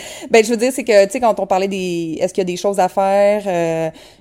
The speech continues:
euh, tu sais, moi, dans ma pratique, c'est plus ça que j'ai vu que des trente pour cent, là, très honnêtement. Euh, mais donc, on sait que le blocage de l'aldostérone, ça entraîne une diminution de l'excrétion du potassium. Donc, il y a un certain risque d'hyperkaliémie avec les ara, les I A C A.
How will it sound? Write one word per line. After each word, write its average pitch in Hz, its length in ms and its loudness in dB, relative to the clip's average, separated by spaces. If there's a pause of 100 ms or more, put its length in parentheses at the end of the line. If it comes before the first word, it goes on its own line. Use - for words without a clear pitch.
(120)
euh, - 240 -6
tu - 120 -12
sais, - 120 -8
moi, 185 140 2
dans 175 120 2
ma 147 160 0
pratique, - 540 -6
c'est - 500 -14
plus 214 160 0
ça 220 320 -2
que 233 160 -12
j'ai 202 260 -6
vu 180 420 -8
que 180 600 0
des 170 160 -8
trente 185 240 -4
pour - 160 -12
cent, 294 220 -6
là, 294 160 -6
très 208 260 -6
honnêtement. 196 420 -4 (420)
Euh, 180 840 0 (220)
mais 185 260 2
donc, 190 220 2
on 190 100 2
sait 233 180 -4
que 190 380 0 (420)
le 165 380 -8
blocage 185 380 0
de 190 40 -6
l'aldostérone, 180 1040 -2
ça 165 400 0
entraîne 170 320 -4
une 175 120 -4
diminution 160 260 -8
de 185 60 -2
l'excrétion 165 460 -8
du 175 100 -10
potassium. 202 580 -2
Donc, 175 240 -2
il 175 60 -4
y - 20 -2
a 165 80 -2
un 156 120 -4
certain - 340 -8
risque 170 240 -10
d'hyperkaliémie 151 680 -6
avec 147 220 -8
les 143 180 -8
ara, 160 220 -4
les 151 180 -8
I 147 60 -4
A - 20 -6
C 147 200 -6
A. 165 200 -4